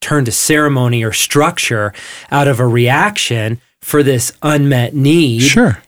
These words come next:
Speaker 1: And, and yet the paradox of the kingdom is as we are initiated,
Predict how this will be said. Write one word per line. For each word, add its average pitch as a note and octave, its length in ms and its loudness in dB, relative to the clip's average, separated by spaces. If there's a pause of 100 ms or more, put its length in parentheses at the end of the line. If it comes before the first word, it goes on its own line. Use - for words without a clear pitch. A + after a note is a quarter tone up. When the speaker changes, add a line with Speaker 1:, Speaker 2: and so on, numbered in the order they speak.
Speaker 1:
And, D3+ 240 0 (140)
and C#3 320 2
yet D3 380 2 (760)
the C#3 200 -4
paradox D#3 640 0
of B2 80 -2
the A#2+ 80 -2
kingdom C#3 600 0
is B2 280 0 (100)
as C3 300 0
we A#2+ 720 0 (260)
are A#2+ 160 0
initiated, A2+ 800 -2